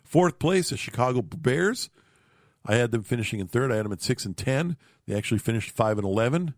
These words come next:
Not bad <laughs> for a team with a rookie quarterback, but, um, pretty close to what I thought they would be. Now, third place,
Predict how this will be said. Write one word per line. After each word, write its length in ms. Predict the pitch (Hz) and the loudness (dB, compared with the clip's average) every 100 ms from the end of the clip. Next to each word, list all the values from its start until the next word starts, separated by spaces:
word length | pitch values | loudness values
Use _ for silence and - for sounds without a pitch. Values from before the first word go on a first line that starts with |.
| _ | _
Not 400 | - 87 107 107 | -10 -4 -4 -2
bad 340 | 98 104 131 156 _ _ _ _ - - | -2 0 -2 -4 _ _ _ _ -8 -4
<laughs> 220 | 123 107 - - _ | -2 -2 -6 -20 _
for 160 | 110 101 | -2 0
a 60 | |
team 320 | 87 - 117 | -2 -6 -4
with 160 | 113 101 | -4 -2
a 180 | 92 87 | -2 0
rookie 300 | 98 117 107 | -2 -4 -6
quarterback, 680 | - 117 123 131 160 - - _ _ _ _ | -2 0 0 0 -2 -6 -18 _ _ _ _
but, 300 | 90 90 - | -4 -4 -4
um, 400 | 90 87 85 82 _ _ _ _ _ _ _ _ _ _ _ _ - - - 156 | -6 -6 -6 -10 _ _ _ _ _ _ _ _ _ _ _ _ -20 -20 -20 -8
pretty 180 | - 135 | -2 0
close 280 | - 123 113 | 2 0 2
to 60 | 113 | 0
what 120 | 110 | 0
I 60 | |
thought 220 | 104 101 98 | 2 0 2
they 100 | 98 | 0
would 160 | 90 | 0
be. 260 | 85 80 - - | -2 -6 -10 -4
Now, 200 | 107 104 | -2 -2
third 340 | - 190 185 | 2 2 2
place, 460 | - 101 78 - | 0 0 0 -8